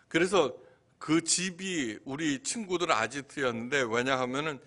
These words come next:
집이 여러 채 있어갖고 숨어있기 좋아서 그렇습니다. 그래서 어느 날도 그, 그 친구 집에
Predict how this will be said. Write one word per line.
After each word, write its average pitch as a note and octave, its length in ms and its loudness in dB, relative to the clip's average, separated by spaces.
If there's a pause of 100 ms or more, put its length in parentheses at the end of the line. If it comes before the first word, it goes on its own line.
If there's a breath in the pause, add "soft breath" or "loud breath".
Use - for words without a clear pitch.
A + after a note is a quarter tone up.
(240 soft breath)
집이 E3 400 -2
여러 D3 340 6
채 E3+ 160 0
있어갖고 C3+ 680 -2
숨어있기 D#3 680 -4
좋아서 G#2 480 -2
그렇습니다. E2+ 600 -14 (1500 soft breath)
그래서 D3+ 400 6 (600 loud breath)
어느 D#3 180 6
날도 E3+ 760 6
그, B2+ 240 -8
그 - 120 -10
친구 F3+ 360 -6
집에 D3 460 0